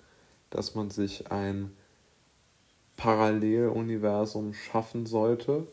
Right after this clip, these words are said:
in dem man, äh, mehr oder weniger erfolgreich, äh, abdriften kann, indem man sich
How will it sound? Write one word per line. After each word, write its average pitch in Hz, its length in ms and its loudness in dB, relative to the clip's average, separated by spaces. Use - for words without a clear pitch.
in 107 240 -4
dem 107 320 2
man, 107 440 -4
äh, - 1500 -8
mehr 107 200 6
oder 104 200 6
weniger 104 540 2
erfolgreich, 104 1000 2
äh, - 200 -4
abdriften 113 600 -2
kann, 117 240 -4
indem 107 360 0
man 110 220 0
sich 104 380 -6